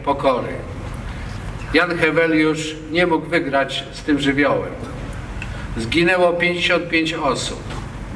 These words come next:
To największa tragedia morska powojennej Polski. Mimo upływu lat pamięć o tamtej katastrofie wciąż jest bolesna.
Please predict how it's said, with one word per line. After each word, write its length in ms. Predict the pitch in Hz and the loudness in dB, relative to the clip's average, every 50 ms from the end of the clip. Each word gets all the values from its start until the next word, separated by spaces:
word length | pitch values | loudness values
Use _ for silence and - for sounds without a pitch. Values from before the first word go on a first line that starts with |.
| - - - - - - - | -10 -10 -10 -8 -6 -2 0
To 80 | 143 | 2
największa 580 | 139 143 135 131 151 160 160 139 - 160 151 151 | 4 4 4 4 4 2 2 2 2 2 2 0
tragedia 560 | 151 143 143 143 143 156 160 151 156 151 143 | 0 0 0 0 2 0 0 2 2 2 2
morska 460 | 147 147 151 151 - - - - 156 | 2 0 -2 -2 -4 -4 -2 -2 -2
powojennej 580 | 151 - 147 135 151 151 151 151 151 151 147 151 | -2 -2 -4 0 2 2 2 2 2 0 0 0
Polski. 560 | 151 147 135 123 113 - - - - - - - - - - - - - - - - - - - - - - - - - - - - - - | 0 2 0 0 0 -2 -6 -8 -10 -12 -14 -14 -14 -12 -12 -10 -10 -10 -10 -10 -10 -10 -10 -10 -10 -10 -10 -10 -8 -8 -8 -8 -8 -4 0
Mimo 240 | 135 156 165 165 156 | 2 2 4 4 2
upływu 520 | 156 - 147 - - - 165 175 170 151 139 | 2 2 0 0 2 2 4 4 6 6 6
lat 380 | 131 127 - - - - - - - - - - - - - - - - - - - - - - - - - | 6 6 4 2 -2 -8 -10 -10 -10 -12 -12 -10 -10 -10 -10 -10 -10 -10 -10 -10 -10 -10 -10 -10 -10 -6 -2
pamięć 480 | - 135 147 156 151 151 147 147 - 143 - - | 0 0 2 4 4 4 4 2 0 -2 -2 0
o 120 | 143 135 | 0 2
tamtej 480 | 135 151 151 156 151 - 151 143 139 135 | 4 4 4 2 2 0 0 0 0 2
katastrofie 720 | - 151 143 143 143 139 - - 165 170 160 165 165 151 | 2 2 2 2 0 -2 0 0 2 2 2 2 2 -2
wciąż 520 | 160 - - 165 160 165 156 - - - - | -2 -2 0 0 0 0 0 -4 -6 -4 0
jest 280 | 143 143 143 143 - - - - - - | 0 2 0 0 -4 -8 -12 -12 -10 -4
bolesna. 600 | - 262 269 - 262 240 - - - - - - | 0 2 4 4 4 2 2 -2 -6 -8 -10 -8